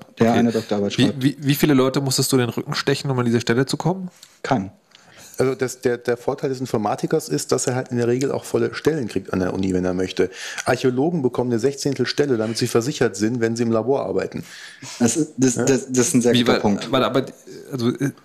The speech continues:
Speaker 1: also Informatikstudium ist ja gerade sehr beliebt. Ist es trotzdem so, dass die an der Uni Fachkräftemangel, äh, was
Speaker 3: Wenn
Speaker 1: wissenschaftliche Mitarbeiter angeht, ist?
Speaker 3: <laughs>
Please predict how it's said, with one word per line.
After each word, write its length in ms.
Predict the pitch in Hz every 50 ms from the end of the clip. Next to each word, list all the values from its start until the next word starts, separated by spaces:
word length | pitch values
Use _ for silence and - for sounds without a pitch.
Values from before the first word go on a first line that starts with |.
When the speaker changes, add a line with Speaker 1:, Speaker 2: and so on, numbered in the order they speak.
| - -
Speaker 1:
also 260 | - - 117 120 131 - - _
Informatikstudium 720 | - - 131 - - 107 110 127 151 185 175 - 156 147 139
ist 80 | 135
ja 60 | - 123
gerade 280 | - 117 113 113 113
sehr 220 | 110 110 113 110 110
beliebt. 380 | 104 110 104 107 107 - -
Ist 160 | - - -
es 100 | 117 -
trotzdem 540 | - - - 135 139 - - - 196 190 185
so, 260 | 160 156 147 151 151 147 - - - - _ -
dass 160 | - 117 -
die 140 | - - -
an 100 | 127 113
der 240 | 110 107 - - -
Uni 380 | 139 156 185 202 202 190 - - - -
Fachkräftemangel, 1000 | - - 147 - - - 165 160 - - 151 139 139 143 143 143 135 - - -
äh, 20 | 151 135 123 - - 135 139 - - - - - 147 147
was 200 | 127 117 - -
Speaker 3:
Wenn 60 | 113
Speaker 1:
wissenschaftliche 360 | 120 127 127 117 113 - 117
Mitarbeiter 380 | 117 - 160 156 170 175 180 170
angeht, 300 | 175 190 202 220 - - - _ _ _
ist? 320 | - 175 185 180 - - -
Speaker 3:
<laughs> 40 | -